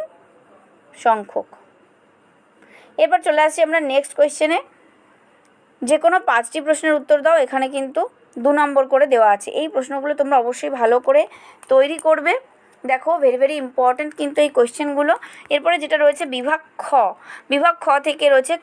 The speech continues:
কোন আম প্রথমে এবং কোন আম শেষে পাকে। কোন আম? গোপালভোগ আম হচ্ছে প্রথমে এবং ফজলি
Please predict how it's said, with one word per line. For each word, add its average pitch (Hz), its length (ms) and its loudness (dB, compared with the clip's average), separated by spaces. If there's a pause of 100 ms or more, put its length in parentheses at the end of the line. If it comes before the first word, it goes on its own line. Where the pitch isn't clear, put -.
(120)
কোন 311 180 6 (480)
আম 233 100 0 (120)
প্রথমে 269 400 2 (320)
এবং 302 120 2 (100)
কোন 254 180 4
আম 427 140 -6
শেষে 294 280 -4
পাকে। 196 200 -6 (540)
কোন 320 140 4 (100)
আম? 359 80 -2 (280)
গোপালভোগ 277 640 2
আম 285 140 -2
হচ্ছে 294 200 -4 (100)
প্রথমে 269 380 0 (140)
এবং 320 140 2 (960)
ফজলি 285 400 0